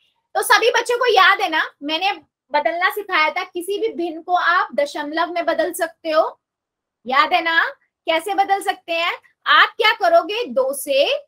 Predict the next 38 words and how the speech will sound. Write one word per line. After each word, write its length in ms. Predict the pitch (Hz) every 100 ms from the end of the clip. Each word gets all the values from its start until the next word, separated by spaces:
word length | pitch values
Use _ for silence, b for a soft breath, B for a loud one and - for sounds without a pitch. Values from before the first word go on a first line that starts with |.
| _
एक 220 | 247 240 -
को 160 | 285 440 - _ _ 277
भाग 180 | 277
करोगे। 520 | 247 - 190 - - - _ _
अब 180 | 339 254
दो 180 | 254 254
के 140 | 302
पहाड़े 400 | 302 320 320 320
में 100 | 339
एक 160 | 330 330 -
तो 60 |
आता 300 | 370 381 427
नहीं 200 | 403 381
है, 100 | 381
तो 160 | 381 311
ऊपर 320 | 269 - 330
लगाओगे 520 | 330 294 285 277 339 494 - _ -
दशमलव, 640 | 247 247 339 392 403 453 640 _ _ _
तो 60 | 320
ज़ीरो 280 | 247 311
आगे 240 | 349 339 349
लगा 220 | 302 285
दो 100 | 381 605 - _ -
और 100 | 285
यहाँ 240 | 320 320
पर 160 | 330 381
ज़ीरो 260 | 254 302
लगाई, 280 | 349 330 370 554 -
पाँच 300 | 277 269 311
पे 120 | 349
जाएगा, 440 | 370 349 339 349 494
कितना 520 | 571 _ 330 294 339
आ 160 | 370 370
जाएगा 320 | 392 392 392
यहाँ 280 | 381 370 381
से 140 | 403
मेरे 180 | 381 392
पास? 560 | 392 370 285 247 -